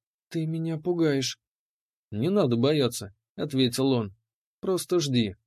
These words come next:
и никому ничего не говори, это пока секрет". Он взялся за ручку коляски и двинулся дальше. Варя пошла рядом. Она не понимала, о чем он говорит,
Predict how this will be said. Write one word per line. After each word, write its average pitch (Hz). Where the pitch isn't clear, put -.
и 104
никому 120
ничего 139
не 143
говори, 120
это -
пока 165
секрет". 151
Он 101
взялся 160
за 139
ручку 160
коляски 147
и 131
двинулся 143
дальше. 127
Варя 117
пошла 156
рядом. 120
Она 160
не 190
понимала, 160
о 120
чем 160
он 147
говорит, 143